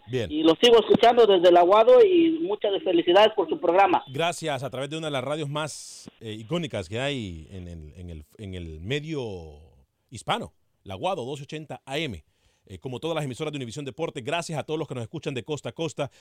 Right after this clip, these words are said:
Speaker 1: en Las Vegas, en Phoenix, en las Carolinas, en Kansas. Estamos también en Salt Lake City, en Houston, Dallas, McAllen, San Antonio. Eh, gracias a los que nos escuchan en Chicago,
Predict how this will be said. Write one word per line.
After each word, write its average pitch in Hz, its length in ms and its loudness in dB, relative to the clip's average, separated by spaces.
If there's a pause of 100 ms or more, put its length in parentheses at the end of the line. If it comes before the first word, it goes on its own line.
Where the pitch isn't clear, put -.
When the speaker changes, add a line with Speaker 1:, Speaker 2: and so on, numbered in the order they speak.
(140)
Speaker 1:
en 214 180 -4
Las 120 160 -12
Vegas, 104 380 -8
en 170 140 -8
Phoenix, 120 400 -12
en 139 100 -10
las 135 140 -12
Carolinas, 104 680 -10
en 151 140 -10
Kansas. 107 600 -8 (300)
Estamos 143 380 -8
también 131 320 -8
en 117 100 -10
Salt 143 320 -8
Lake 131 160 -10
City, 107 480 -12 (180)
en 160 260 -6
Houston, 123 680 -12
Dallas, 127 440 -4
McAllen, 117 640 -6
San 110 280 -10
Antonio. 113 840 -8 (340)
Eh, 101 500 -8
gracias 139 360 -8
a 135 40 -8
los 123 120 -12
que - 80 -16
nos 110 100 -12
escuchan 117 420 -14
en 110 120 -12
Chicago, 117 840 -10